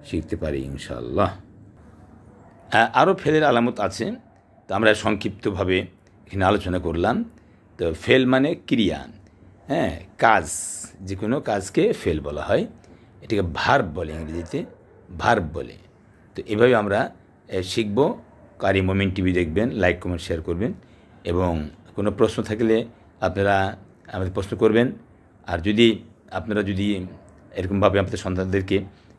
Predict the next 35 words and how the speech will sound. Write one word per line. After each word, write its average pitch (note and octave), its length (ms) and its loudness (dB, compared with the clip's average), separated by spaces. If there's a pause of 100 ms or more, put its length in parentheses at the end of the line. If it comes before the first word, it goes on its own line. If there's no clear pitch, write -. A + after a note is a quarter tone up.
(120)
আমাদের G2 200 2
এই F#2+ 100 4
প্রশিক্ষণ G2 300 -2
সেন্টারে F#2 360 0
পাঠান। A#2 500 2 (440)
পনেরো C#3 240 4
দিনে D3 300 2 (400)
আমরা G2 480 -2 (360)
মিজান, G#2 400 4
মুনসাইব, G2+ 520 2 (340)
নাহমির, G2+ 360 0
হেদায়েতুন F#2+ 420 0
নবী, G2 180 2
ইংলিশ F2+ 560 -2 (400)
আমরা F2 220 -2
এগুলো F2+ 200 0
পড়িয়ে F2+ 260 0
দিচ্ছি। E2 360 -6 (340)
আল্লাহ G2+ 220 2
রাব্বুল F#2 240 2
আলামিন F2 320 0
সবাই F2+ 300 -4
কবুল F2+ 220 -2
করুক। C3 280 2 (480)
আপনারা G#2 260 2
সকলে C3 340 6
চেষ্টা B2+ 240 -4
করবেন C#3+ 300 0 (320)
আমাদের F#2+ 260 -2
এই F#2+ 60 0
ভিডিওগুলি G2 580 0 (440)
শেয়ার - 260 4
করে E2+ 180 -2
দেওয়ার D2 220 -4
জন্য। C2+ 280 -12